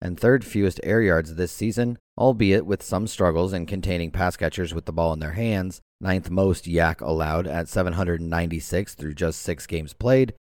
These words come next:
which shakes out to bottom five in yak allowed per game. The ability of the Jets' defensive front to win without blitzing has generated the highest delta in blitz rate versus pressure rate this season.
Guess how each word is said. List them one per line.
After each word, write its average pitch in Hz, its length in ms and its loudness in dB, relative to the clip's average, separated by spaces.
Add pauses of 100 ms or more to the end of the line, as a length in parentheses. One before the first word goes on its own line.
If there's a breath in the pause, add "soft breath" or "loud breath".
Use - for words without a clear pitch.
which - 160 0
shakes - 280 2
out 107 200 4
to 107 120 0
bottom 92 360 4
five 82 320 2
in 85 100 -2
yak 78 240 -2
allowed 73 320 -2
per 76 140 -6
game. 82 320 -4 (540)
The 98 120 0
ability 117 360 8
of 90 100 4
the 92 80 2
Jets' 98 300 2
defensive 107 520 2
front - 240 0
to 87 100 2
win 92 360 0
without 92 440 0
blitzing 87 480 -2
has 101 220 2
generated 104 560 2
the 98 140 0
highest 104 440 0
delta 90 400 0
in 85 140 0
blitz 95 260 0
rate 117 240 6
versus 90 340 -2
pressure 107 360 0
rate 85 240 0
this 87 160 2
season. 80 420 -6